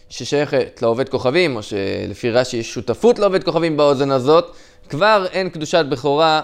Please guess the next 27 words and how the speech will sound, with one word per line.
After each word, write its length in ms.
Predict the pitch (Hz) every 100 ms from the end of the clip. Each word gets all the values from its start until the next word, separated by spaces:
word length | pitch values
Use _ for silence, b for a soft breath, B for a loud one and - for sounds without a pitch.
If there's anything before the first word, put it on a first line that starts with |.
| -
באותו 340 | 117 127 139
בכור. 520 | 123 131 - 131 104 104 b b b b b -
הגמרא 280 | 104 139 175
מביאה 220 | 196 196
שתי 200 | - 185
דעות 220 | 180 170
שחולקות. 540 | 156 151 135 131 110 b b b -
דעה 240 | 131 170
אחת, 300 | 131 165 175
רב 200 | 147 120
חיסדא 440 | 104 185 156 170 170
אמר, 380 | 170 180 214 214 _ _ _ _ _ _ - - - - -
שותפות 460 | - - 135 185
של 120 | 175 156
עובד 200 | 156 151
כוכבים 320 | 160 151 160
מפקיע 360 | 135 - 160
מקדושת 440 | 147 131 131 127 147
בכור, 540 | 131 117 180 208 202 B B -
דווקא 420 | 120 180 190 -
דבר 720 | 185 139 139 117 160 180 233 240 - b b -
שאם 280 | - 151
ייקחו 440 | 156 151 - 240 262
אותו, 440 | 190 165 135 95 - _ _ _ _ _ _ _ -
יתלו 360 | 131 185 240
אותו 200 | 226 -
מהבכור, 1000 | 160 156 147 147 147 - 247 254 240 247